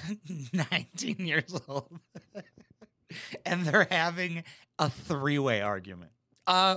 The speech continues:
what do you wanna be when you grow up? How about, how about you worry about that? Stop getting your hair done like your mother's and focus on your life. You recently had to raise your hand to ask if you could go to the bathroom, and now you're on Jerry Springer?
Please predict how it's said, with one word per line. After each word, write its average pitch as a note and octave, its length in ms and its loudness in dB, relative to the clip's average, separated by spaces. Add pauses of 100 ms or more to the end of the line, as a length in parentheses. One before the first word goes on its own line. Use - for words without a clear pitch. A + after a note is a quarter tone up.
what G3 320 6
do D#4+ 60 0
you E4+ 100 8
wanna E4+ 200 8
be G#3 320 2
when G#3+ 200 4
you D3 140 2
grow A#2+ 300 0
up? F#2+ 220 -4
How F3 120 6
about, C4+ 200 6
how A3+ 120 2
about B3+ 160 4
you B3+ 60 0
worry G#3 200 6
about G3 280 4
that? D3 360 4 (320)
Stop - 360 2
getting C#4 220 0
your B3 100 6
hair G3 280 6
done A3 240 4
like G3 260 2
your E3+ 100 4
mother's D#3+ 540 4
and C3+ 140 -4
focus A3 560 4
on A#3 160 4
your E3+ 140 2
life. C#3+ 420 6 (180)
You F#3+ 160 4
recently A#3 480 2
had A3 120 6
to E3+ 160 4 (260)
raise A3+ 440 6
your C4+ 120 4
hand G#3 320 2
to G#3 240 -2
ask F3+ 300 4
if G3 100 -2
you G#3 100 0
could G3 200 -4
go E3 180 6
to - 140 -2
the E3 100 2
bathroom, E3 840 2 (220)
and G3 160 0
now F#3+ 140 6
you're G#3 180 2
on F#3+ 180 2
Jerry F#3+ 560 4
Springer? F3+ 800 2